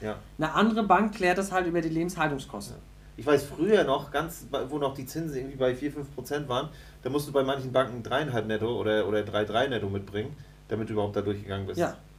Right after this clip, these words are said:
Speaker 2: so
Speaker 1: Übelst
Speaker 2: ist es.
Speaker 1: crazy. Aber war auch mit Zinsseite gar nicht anders, das stimmt
Speaker 2: Ja.
Speaker 1: auch.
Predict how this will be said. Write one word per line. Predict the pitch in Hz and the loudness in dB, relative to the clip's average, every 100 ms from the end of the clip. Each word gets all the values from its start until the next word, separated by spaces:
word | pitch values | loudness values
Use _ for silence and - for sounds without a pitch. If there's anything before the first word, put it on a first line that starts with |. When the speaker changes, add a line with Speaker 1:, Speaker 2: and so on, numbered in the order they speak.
| - | -4
Speaker 2:
so | 147 | 2
Speaker 1:
Übelst | 160 139 | 2 2
Speaker 2:
ist | |
es. | - | 2
Speaker 1:
crazy. | 135 101 98 - - | 2 2 -4 -10 0
Aber | 135 151 | 4 8
war | 196 | 8
auch | 196 175 | 8 4
mit | 165 | 2
Zinsseite | 214 240 135 131 | 2 4 2 2
gar | 127 139 | 2 2
nicht | 135 | 0
anders, | 135 170 | 0 2
das | 165 | 2
stimmt | 202 | 2
Speaker 2:
Ja. | |
Speaker 1:
auch. | - | 0